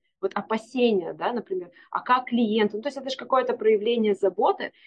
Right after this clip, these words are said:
и, собственно, если вот эти три пункта есть, вы уже не можете не довести до результата, потому что, э, у-, у-, как бы есть вы как личность, за которой пошли, есть твердые навыки, знания,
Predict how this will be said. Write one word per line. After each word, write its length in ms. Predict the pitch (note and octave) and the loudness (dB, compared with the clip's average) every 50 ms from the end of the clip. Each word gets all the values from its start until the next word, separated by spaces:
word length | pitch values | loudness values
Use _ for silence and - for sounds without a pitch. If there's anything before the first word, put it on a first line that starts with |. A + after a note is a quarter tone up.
| - _ _ | -20 _ _
и, 60 | - A3+ | -2 2
собственно, 280 | - D4+ D4 - A#3+ G#3+ | 2 2 2 2 0 2
если 280 | G3+ C#4 D4+ - A#3 | 2 0 0 2 0
вот 160 | G3 G3 G#3 A#3+ | 0 2 2 2
эти 180 | B3 C5 A4 | 2 2 0
три 180 | - - A3 A#3+ | -4 -2 -2 -4
пункта 380 | - - B3 B3 - - G3+ | -2 0 -2 -2 0 2 2
есть, 300 | F#3 F#3+ B3 C4+ - - | 4 4 4 2 0 -2
вы 120 | F#3+ G3 A3 | 0 4 4
уже 200 | A3 G#3 A#3 C4 | 4 4 4 4
не 120 | B3+ A#3 G#3 | 4 4 4
можете 400 | G3+ G3+ F#3+ - - _ F3+ F3+ | 4 4 2 0 -4 _ -16 -12
не 80 | E3+ | -10
довести 400 | - F3 E3+ - - _ - F3+ | -8 -10 -10 -10 -14 _ -18 -18
до 100 | E3+ F3 | -16 -16
результата, 600 | E3+ E3+ - - E3+ E3 - F3 E3+ E3+ - - - | -16 -18 -18 -18 -20 -20 -16 -14 -16 -16 -16 -18 -20
потому 280 | - - - G3 G3+ G#3 | -10 -4 0 0 2 0
что, 260 | G3+ - G3 F#3+ F#3 - - - - - - _ - | 0 0 -2 -2 -2 -2 -8 -14 -16 -18 -16 _ 0
э, 40 | G3 G3 F#3+ F#3 F#3 F#3 F3 - - - | 2 4 6 6 6 4 2 0 -2 -8
у-, 120 | - F#3 - _ - | -12 -12 -12 _ -10
у-, 80 | G3 F#3 G3 - | -10 -10 -10 -4
как 200 | - A#3 G#3+ F#3+ | -2 -2 0 2
бы 80 | G#3 A3 | 0 0
есть 260 | G#3 A#3 A3+ - F#3 | 0 0 -2 -2 -2
вы 120 | F#3 A#3 | -4 -2
как 220 | - D4+ C#4+ - C#4 | 0 0 0 0 0
личность, 440 | C4+ C4 - - - B3+ B3 B3 G#3+ G3 | -2 -2 -2 -4 -8 -8 -8 -8 -10 -10
за 100 | G#3+ A3 | -8 -6
которой 320 | - G#3 A3 G#3 G3+ G3 | -4 -2 -2 -2 -2 -2
пошли, 380 | - G3+ G3+ - - G3+ G#3 G3+ | -4 -6 -8 -8 -2 0 0 0
есть 360 | - F#3 G3 A3+ A3 A3+ - | 2 2 2 2 2 2 2
твердые 420 | G3+ G#3 G3+ G3 F#3+ F#3+ F#3 F3+ | 4 4 4 4 2 0 -2 0
навыки, 420 | F3+ E3+ F3 F3+ G#3+ A3 - B3 A3 | 0 0 -2 -2 -2 -6 -10 -12 -12
знания, 400 | - - G#3 A#3 A3+ G#3+ G#3+ | -10 -6 -4 -2 0 -2 -2